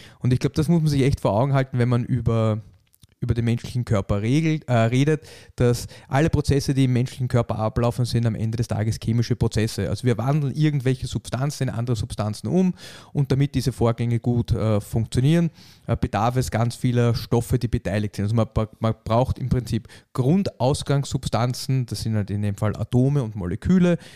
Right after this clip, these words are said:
die man dem Körper zuführt. Ähm, und dann braucht man auch noch ein paar andere Grundstoffe, damit diese Dinge gut umgewandelt werden können, beziehungsweise auch zur Energiegewinnung genutzt werden können.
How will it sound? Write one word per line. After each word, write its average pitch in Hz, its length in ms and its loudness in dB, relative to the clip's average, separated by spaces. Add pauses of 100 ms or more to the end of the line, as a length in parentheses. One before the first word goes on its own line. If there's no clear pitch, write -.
(180)
die 139 60 0
man 139 120 2
dem 131 200 0
Körper 131 360 2
zuführt. 127 460 0 (480)
Ähm, 110 440 0
und 117 160 -2
dann 123 120 2
braucht 110 300 0
man 120 80 2
auch 107 120 0
noch 117 100 0
ein 110 100 0
paar - 140 -4
andere 143 260 2
Grundstoffe, 131 640 0 (160)
damit 117 340 0
diese 113 160 -2
Dinge 117 220 0
gut 120 200 0
umgewandelt 113 600 2
werden 107 200 2
können, 110 240 2
beziehungsweise 113 280 2
auch - 80 0
zur 135 120 2
Energiegewinnung 127 580 2
genutzt 110 360 0
werden 98 180 0
können. 85 320 0